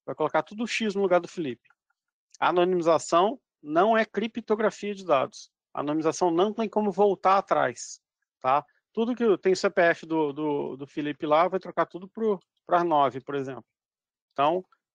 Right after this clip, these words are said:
é, é um processo irreversível que não é possível voltar atrás. Pra, pra exemplificar isso melhor,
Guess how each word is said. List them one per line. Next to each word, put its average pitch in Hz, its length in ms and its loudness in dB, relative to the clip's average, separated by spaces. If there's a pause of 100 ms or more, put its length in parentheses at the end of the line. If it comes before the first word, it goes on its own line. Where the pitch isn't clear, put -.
é, 143 500 2
é 151 80 2
um 156 80 0
processo 180 440 0
irreversível 208 920 -2 (640)
que 170 100 0
não 160 320 2
é 226 60 2
possível 196 420 -4
voltar 196 280 0
atrás. 127 520 -4 (920)
Pra, 160 500 4 (100)
pra 151 640 2 (420)
exemplificar 165 800 -2
isso 185 180 -6
melhor, 160 480 2